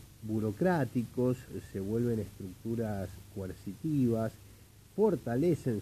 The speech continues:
sus vínculos de hegemonía y dejan de lado toda la coparticipación democrática de la cuestión.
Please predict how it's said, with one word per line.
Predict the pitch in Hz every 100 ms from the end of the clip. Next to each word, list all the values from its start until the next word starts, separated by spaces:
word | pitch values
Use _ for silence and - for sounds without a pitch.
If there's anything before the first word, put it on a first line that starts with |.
| -
sus | 101
vínculos | 98 120 120 117 110 104 98 - - - -
de | - 104 104 104
hegemonía | 98 - 107 110 123 143 123 117 123 143 - - - - -
y | 117 117 113 117 - - - - - - - - - - - - - - - - - - - - - 110 98
dejan | 123 131 - 139 127 127 - - 95
de | 95 101
lado | 120 135 127 127 139 - - - - - -
toda | 120 123 127
la | 127 104 101 - -
coparticipación | - 117 123 117 - 113 - 110 107 101 - 117
democrática | 110 98 92 - 123 101 95 92
de | 92
la | 90 90
cuestión. | - 95 - 143 127